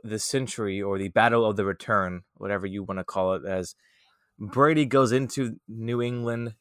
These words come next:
gets booed and is returned, but beats the Patriots in a very close game. Both teams look solid. Mac Jones looks solid as well, the best rookie so far is this season at the quarterback position.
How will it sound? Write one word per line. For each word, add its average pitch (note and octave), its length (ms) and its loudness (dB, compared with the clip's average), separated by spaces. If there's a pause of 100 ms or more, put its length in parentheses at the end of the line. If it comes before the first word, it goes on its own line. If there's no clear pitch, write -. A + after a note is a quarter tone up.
gets B2 260 0
booed A#2 380 2
and G#2+ 100 -4
is G2+ 140 -6
returned, F#2+ 500 -4 (460)
but A2+ 260 8 (440)
beats - 400 0 (280)
the A2+ 100 0
Patriots A2+ 720 -2
in A2+ 120 -8
a G2+ 100 -2
very B2+ 440 4
close G#2+ 400 -4
game. G2 500 -6
Both B2+ 240 6
teams A2 340 -8
look G2 140 -4
solid. F#2 500 2 (320)
Mac A2+ 260 2
Jones A2+ 400 0
looks - 240 -4 (340)
solid G#2+ 440 6
as F#2+ 100 0
well, G2+ 240 8
the F#2+ 80 0
best A#2 380 4
rookie A2 280 0 (240)
so A2+ 240 2
far A2+ 420 8
is G2 180 -2
this G2+ 180 -4
season G2+ 540 -2 (120)
at G2 180 -4
the G2 60 -10
quarterback G2 440 0
position. F2+ 440 -8